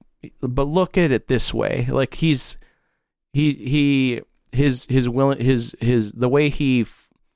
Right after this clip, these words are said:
he fights for the rights of an artist to be an artist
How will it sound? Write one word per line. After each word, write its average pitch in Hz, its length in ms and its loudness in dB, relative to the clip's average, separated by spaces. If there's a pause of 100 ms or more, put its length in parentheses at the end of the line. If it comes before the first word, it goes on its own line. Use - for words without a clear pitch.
(520)
he 123 100 0
fights 135 400 -2
for 135 160 -2
the 117 100 2
rights - 680 0
of 113 220 0
an 110 120 -4
artist 104 640 0
to 131 60 -2
be 113 200 2
an 95 60 -2
artist 104 640 0